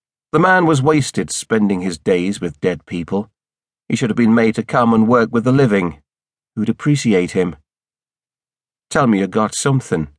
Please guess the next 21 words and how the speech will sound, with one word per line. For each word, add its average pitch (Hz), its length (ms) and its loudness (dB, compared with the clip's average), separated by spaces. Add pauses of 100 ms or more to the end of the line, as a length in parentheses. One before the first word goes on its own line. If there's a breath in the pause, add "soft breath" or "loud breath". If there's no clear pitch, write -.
(300)
she 92 120 -6
said. 87 280 -2 (1000)
"I 95 140 2
have, 156 460 2
but 123 200 -2
you 107 160 2
won't 151 300 2
like 127 300 0
it. 85 260 -4 (800)
Our 127 260 4
disorganized 123 920 0
dentist 123 480 -2
definitely 113 420 -2
does - 260 -4
not 123 360 2 (100)
have 82 220 -4
Miss 85 180 -6
Thorley's 95 480 -2
records 104 400 -2
anymore." 90 460 -2 (840)
"Brilliant," - 520 -8